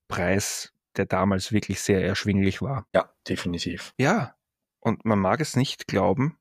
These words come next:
Speaker 1: aber damit sind wir schon wieder am Ende angelangt.
Speaker 2: Schon wieder? Oh mein Gott.
Speaker 1: So schnell vergeht die Zeit.
Speaker 2: Ja, Wahnsinn.
Speaker 1: Das war unsere Reise durch Staffel zwei mit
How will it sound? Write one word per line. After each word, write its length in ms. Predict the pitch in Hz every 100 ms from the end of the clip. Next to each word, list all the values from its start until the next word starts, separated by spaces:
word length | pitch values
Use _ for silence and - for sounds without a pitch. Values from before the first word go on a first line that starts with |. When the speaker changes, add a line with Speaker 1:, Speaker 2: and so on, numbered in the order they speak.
| -
Speaker 1:
aber 160 | 104
damit 680 | - 95 113 117 123 - - _
sind 320 | - - 139
wir 80 | 147
schon 180 | - 120
wieder 160 | 123
am 140 | 127 123
Ende 260 | 135 151
angelangt. 580 | 107 104 95 107 101 - -
Speaker 2:
Schon 260 | - 113
wieder? 360 | 120 160 104 -
Oh 100 | 98
mein 300 | 110 123 113
Gott. 420 | 120 120 - -
Speaker 1:
So 200 | - 143
schnell 220 | 151 143
vergeht 320 | 151 139 135 131
die 100 | 117
Zeit. 340 | 117 110 -
Speaker 2:
Ja, 460 | 113 151 98 98 110 107
Wahnsinn. 480 | 113 131 92 104 120
Speaker 1:
Das 240 | 117 113 135
war 80 |
unsere 480 | 127 123 107 98 95
Reise 340 | 95 104 131 110
durch 380 | 110 107 - -
Staffel 460 | - - 110 123
zwei 380 | - - 104 120
mit 500 | 117 104 - - -